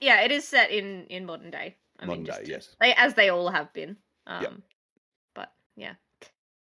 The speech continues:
Speaker 2: What I,
Speaker 1: Yeah.
Speaker 2: what, uh, kind of surprised me, it's kind of almost moving more in a, uh, I guess, more free,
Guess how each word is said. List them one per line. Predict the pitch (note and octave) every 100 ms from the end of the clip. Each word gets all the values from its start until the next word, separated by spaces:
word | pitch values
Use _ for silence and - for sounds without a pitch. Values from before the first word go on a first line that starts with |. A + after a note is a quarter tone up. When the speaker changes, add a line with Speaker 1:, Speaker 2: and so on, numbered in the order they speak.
| _ _
Speaker 2:
What | C4+
I, | F#4 A3+
Speaker 1:
Yeah. | D#3 C#3
Speaker 2:
what, | F#3 F#3 - C#3
uh, | C#3+ C3+ A#2+ A2 -
kind | B2+ A2
of |
surprised | - - A2+ G#2 F#2+
me, | C#3 A#2 G2+
it's | A2 -
kind | C#3+ E3
of | D3
almost | B2 A#2 G2+ -
moving | F#2+ A2 A#2 G2+ F#2+
more | F2 G#2 A2+ A2+
in | E2 G2
a, | F#2 F#2 F2+ F2+ D2+
uh, | F2 C2 - -
I | F2+
guess, | F2+ G#2 - - - -
more | G#2 G2+
free, | F#2+ - A2 A2 G#2+ F2